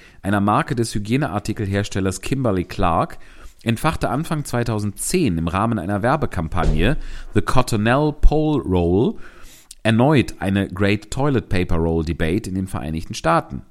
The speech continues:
Auf den Verpackungen der Produkte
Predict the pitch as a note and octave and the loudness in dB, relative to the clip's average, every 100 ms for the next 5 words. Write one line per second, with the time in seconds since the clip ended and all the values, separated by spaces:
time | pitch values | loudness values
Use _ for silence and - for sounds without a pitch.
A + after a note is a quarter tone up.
0 | - _ - - - - A#2 B2 B2 C3+ | -20 _ -20 -20 -16 -4 -2 -2 -4 -2
1 | G3 - C3+ G#2+ G2+ - F#2+ G#2 - C#3+ | -2 0 0 0 0 -2 -2 -2 -2 -2
2 | F#3 | -2